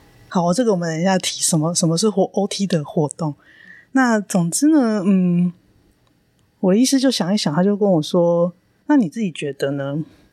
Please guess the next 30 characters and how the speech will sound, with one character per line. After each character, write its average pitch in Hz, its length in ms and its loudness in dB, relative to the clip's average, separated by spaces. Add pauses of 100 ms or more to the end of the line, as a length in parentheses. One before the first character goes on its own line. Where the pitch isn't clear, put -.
(100)
我 185 80 -2
说 262 180 0
，“我 196 60 2
没 175 100 -4
有 202 80 0
任 185 140 0
何 165 100 2
想 151 320 -2
法， - 180 -6 (120)
只 - 120 -10
是 175 360 0 (360)
心 247 220 0
理 - 20 2
师 180 140 -2
这 190 100 -2
样 180 140 0
提， 151 160 -4
我 147 100 -2
都 180 80 0
在 185 120 4
想 151 200 -6
我 143 60 -6
是 170 140 -8
不 170 40 -2
是 165 60 -4
真 165 140 -2
的 156 80 0
很 143 120 -2
严 160 160 -10
重。” 151 220 -12